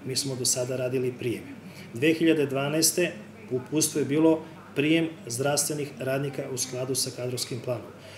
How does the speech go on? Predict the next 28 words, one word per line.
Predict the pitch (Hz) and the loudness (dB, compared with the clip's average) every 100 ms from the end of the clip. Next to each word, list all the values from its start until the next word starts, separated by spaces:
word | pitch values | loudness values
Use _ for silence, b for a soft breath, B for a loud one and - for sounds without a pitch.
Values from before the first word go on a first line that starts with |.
| B - | B 4
To | 165 | 4
znači | 147 165 170 151 | 6 4 2 2
da | 139 | 2
se | - | 4
vodi | 143 160 | 4 6
računa | 156 151 165 | 4 4 2
samo | - 156 156 | 4 2 2
da | 151 | 2
se | - 147 | 2 2
ne | 135 | -2
premaši | 139 143 156 151 | -2 0 0 0
cifra | - 160 151 139 | 2 0 0 -4
od | 135 | -4
takozvanih | 131 135 127 147 135 | -4 -4 -2 -2 0
ugovornih | 139 131 135 135 127 131 | 0 0 0 0 -2 -2
radnika, | 127 151 151 175 B B B | 0 0 0 -2 B B B
a | 123 | -2
ništa | 139 151 - | 0 0 0
dalje | 135 143 147 | 2 2 2
nije | 135 139 | 2 2
bilo | 131 139 | 2 0
precizirano. | 139 135 - 120 127 - - - - B B - | 0 -2 0 2 2 0 -8 -16 -20 B B -12
Dve | 117 170 | 4 4
hiljade | 185 190 170 156 | 6 4 4 4
trinaeste | 160 131 - - - 117 | 2 2 0 -4 -8 -4
već | 151 160 | -2 0
je | - | -2
stigla | - 160 151 | 2 2 2